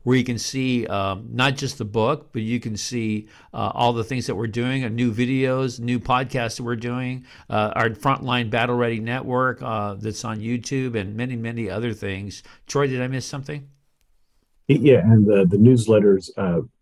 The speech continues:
Speaker 2: uh, battle ready ministries dot org. So there's, there's battle dash ready dot org, and there's also battle ready ministries dot org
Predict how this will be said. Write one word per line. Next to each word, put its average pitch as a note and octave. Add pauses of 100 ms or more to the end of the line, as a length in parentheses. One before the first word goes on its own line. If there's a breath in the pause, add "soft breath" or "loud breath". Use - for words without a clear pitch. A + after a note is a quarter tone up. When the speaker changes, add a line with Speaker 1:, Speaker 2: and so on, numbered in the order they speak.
Speaker 2:
uh, E2+
battle G#2+
ready G2+
ministries F#2+
dot F#2+
org. D2+
So -
there's, E2
there's F2+
battle G#2
dash G2+
ready G2+
dot F2+
org, F#2+
and F2+
there's F2
also F2
battle F2+
ready F2
ministries F2+
dot E2+
org F2